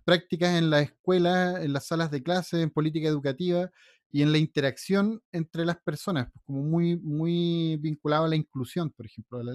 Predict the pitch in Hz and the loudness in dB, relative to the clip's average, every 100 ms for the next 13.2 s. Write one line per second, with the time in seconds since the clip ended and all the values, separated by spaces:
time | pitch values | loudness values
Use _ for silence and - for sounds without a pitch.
0 | 143 127 123 - 120 117 120 _ _ _ | -10 -12 -12 -14 -14 -14 -16 _ _ _
1 | _ - 123 120 120 117 180 165 175 170 | _ -12 -12 -8 -8 -2 -2 -2 -2 -2
2 | 170 143 - 151 123 120 - 123 147 156 | -2 -8 -6 -4 -4 -6 -10 -4 -2 0
3 | 147 - 139 - 151 147 143 135 110 - | -2 -6 -10 -6 -6 -6 -6 -8 -10 -12
4 | _ - - _ _ _ 139 123 120 117 | _ -20 -20 _ _ _ -4 0 0 0
5 | 117 113 113 113 110 110 - _ - 143 | 0 0 0 -2 -2 -4 -10 _ -2 4
6 | 156 190 185 180 185 190 170 160 170 180 | 6 8 8 6 6 4 4 4 4 2
7 | - 196 190 180 170 170 160 160 170 175 | 0 -4 0 0 2 2 2 2 2 0
8 | 165 170 147 143 139 123 123 151 175 156 | -2 -4 -2 -2 0 0 0 2 4 4
9 | 135 160 175 165 160 - 165 _ 165 170 | 4 0 0 -2 -2 -4 -10 _ 0 0
10 | 139 - 160 - 127 151 160 165 156 156 | 0 -6 -8 -6 -2 -2 -2 -6 -6 -8
11 | 160 160 - 127 131 151 151 - 127 120 | -4 -4 -2 0 0 0 -2 -6 -10 -8
12 | - 143 123 120 131 127 131 - 143 156 | -6 -2 -2 -2 -4 -6 -6 -6 -4 -4
13 | - 190 | -6 -12